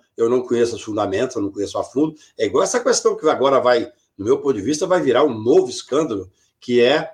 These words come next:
a, as gravações que foram encontradas ilegalmente na cela do Youssef. Isso é outra questão gravíssima. Eu fui advogado dele, eu, eu sei que, que agora ele vai tentar descobrir por que isso foi feito.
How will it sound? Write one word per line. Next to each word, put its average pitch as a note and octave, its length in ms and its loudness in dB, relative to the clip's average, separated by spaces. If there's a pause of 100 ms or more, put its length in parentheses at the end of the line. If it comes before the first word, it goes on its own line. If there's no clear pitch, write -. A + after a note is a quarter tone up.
(420)
a, G#2+ 460 2
as G2+ 100 -2
gravações B2 560 0
que C3 140 -4
foram C3+ 260 0
encontradas B2 680 0
ilegalmente A#2+ 680 0
na F#3 120 2
cela D#3 320 0
do F#3+ 120 -6
Youssef. - 520 -2 (240)
Isso - 200 -4
é B3+ 60 4
outra F#3 260 2
questão D#3+ 340 -2
gravíssima. G3+ 800 0 (680)
Eu A2 140 -2
fui D3+ 140 -2
advogado G#2 480 -4
dele, D#3+ 300 0 (360)
eu, A#2 100 -4 (260)
eu G#2 360 -4 (160)
sei - 440 0
que, G2+ 340 -10 (300)
que B2 100 -2
agora A#2+ 280 2
ele B2 120 0
vai A#2+ 320 0 (380)
tentar D3+ 400 2
descobrir C3 480 -2
por A#2+ 240 -6
que C3+ 100 0
isso C3 320 0
foi A2+ 160 2
feito. F3+ 460 -2